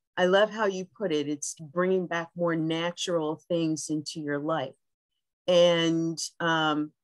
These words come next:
you know, I don't know about you, but I try to take a walk at least once a day, most days, twice a day, in order to get out into the elements. And that's rain, for me, rain or shine.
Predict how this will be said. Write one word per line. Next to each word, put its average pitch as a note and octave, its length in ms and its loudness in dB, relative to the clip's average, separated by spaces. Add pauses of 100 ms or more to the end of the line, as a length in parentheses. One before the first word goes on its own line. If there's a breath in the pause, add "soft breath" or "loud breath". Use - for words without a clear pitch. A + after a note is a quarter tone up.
(220)
you F3 80 0
know, E3 60 2
I F3+ 40 4
don't G#3 180 0
know G#3+ 140 2
about F#3+ 360 2
you, G3 260 -6
but F3+ 260 2 (180)
I G3 420 4
try F3 580 2 (160)
to D#3+ 400 -2
take F3 320 -4 (100)
a F3 100 4
walk E3 400 2 (840)
at F3 160 2
least A#3 460 -2
once F#3 380 0
a F#3+ 80 0
day, C#3+ 320 0
most E3 380 0
days, F3 320 0
twice G#3 420 -2
a E3 60 -4
day, C3+ 380 -4 (640)
in F#3 160 4
order F#3 360 2 (180)
to E3 380 0
get F#3+ 300 4
out E3+ 280 0
into D#3+ 720 -2
the - 120 6
elements. C#3 520 0
And A#3+ 140 2
that's G#4+ 240 0
rain, G3 400 -2
for F3 120 2
me, C#4+ 360 0
rain G#3+ 280 2
or E3+ 120 -2
shine. A#2 420 -4